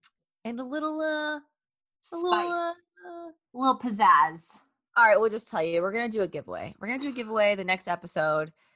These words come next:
Speaker 1: There's no point in trying to hide it. Like, I just don't do well with secrets like that, like, secret marketing. Like, I'm just so fucking terrible at it. I'm like, "Look, we're giving away X, Y, and Z.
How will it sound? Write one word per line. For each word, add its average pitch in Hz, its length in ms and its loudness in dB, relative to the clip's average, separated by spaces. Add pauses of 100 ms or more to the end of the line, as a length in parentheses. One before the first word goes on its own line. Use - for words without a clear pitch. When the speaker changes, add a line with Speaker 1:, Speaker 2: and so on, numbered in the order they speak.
(140)
Speaker 1:
There's 214 160 -10
no 226 140 -4
point 208 300 0
in 190 80 -6
trying 185 160 -6
to 165 60 -6
hide 165 340 -12
it. 151 200 -10
Like, 156 240 -8
I 185 60 0
just 208 220 -6
don't 220 160 -10
do 240 120 -8
well 175 160 0
with 185 140 -2
secrets 175 380 -8
like 190 200 -8
that, 196 240 0
like, 156 160 0
secret 170 460 -4
marketing. 185 460 -2
Like, 165 140 -8
I'm 160 180 -4
just - 560 -8
so 156 320 -4
fucking 160 280 -8
terrible 156 340 -6
at 170 120 -2
it. 185 140 -6
I'm 175 120 0
like, 175 180 -4
"Look, 175 420 2 (480)
we're 180 80 -2
giving 208 340 0
away 233 340 2
X, 180 260 0
Y, 214 140 2
and 233 140 -6
Z. 156 320 -8